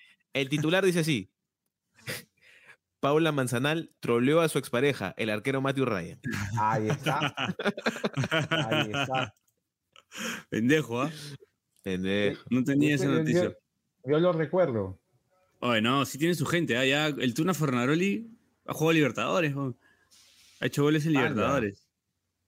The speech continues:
Speaker 3: Creo que llegó a
Speaker 2: Oye,
Speaker 3: jugar
Speaker 2: pero
Speaker 3: en la
Speaker 2: no,
Speaker 3: Fiorentina.
Speaker 2: no, no tenía esa, o sea, no lo tenía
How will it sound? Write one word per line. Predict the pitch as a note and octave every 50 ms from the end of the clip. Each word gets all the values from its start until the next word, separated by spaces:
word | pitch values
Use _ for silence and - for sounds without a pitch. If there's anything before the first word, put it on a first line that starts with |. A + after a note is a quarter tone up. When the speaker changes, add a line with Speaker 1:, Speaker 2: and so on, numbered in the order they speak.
| _ _ _ _ _ _ _
Speaker 3:
Creo | - G3 A3
que | G3
llegó | C#3 A#2+ -
a |
Speaker 2:
Oye, | F3
Speaker 3:
jugar | D#3+ D#3 D#3
Speaker 2:
pero |
Speaker 3:
en | D3
la | D#3+ G3+
Speaker 2:
no, | G#3
Speaker 3:
Fiorentina. | - G#2 G#2 G2 G2 - - C3+ D3+ D#3+ D3
Speaker 2:
no, | E3+ F#3+ F#3 F3+
no | E3+ E3 G3 G3+
tenía | - G#3 G3 G#3 A3 G#3+ G#3+ A#3
esa, | B3+ B3+ - D#3+ D3 D#3 F#3 - -
o | -
sea, | - - E3 D#3+
no | E3 F3 F#3
lo | G3 F#3+
tenía | E3+ F3+ E3+ F3+ F#3